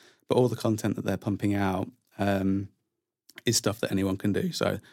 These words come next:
they're talking about life at Google. They're talking about success stories. They've got case studies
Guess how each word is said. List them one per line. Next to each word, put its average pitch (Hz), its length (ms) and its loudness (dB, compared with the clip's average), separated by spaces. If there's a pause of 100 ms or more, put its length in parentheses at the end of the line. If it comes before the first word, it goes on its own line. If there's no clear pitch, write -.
(120)
they're - 80 0
talking 107 400 0
about 98 440 0 (480)
life 104 320 0
at - 80 -2
Google. 101 420 2
They're 107 180 -4
talking 104 440 0
about 98 300 0
success - 420 -2
stories. 98 680 0
They've 107 140 -4
got - 180 -8
case 104 240 -4
studies 101 560 -2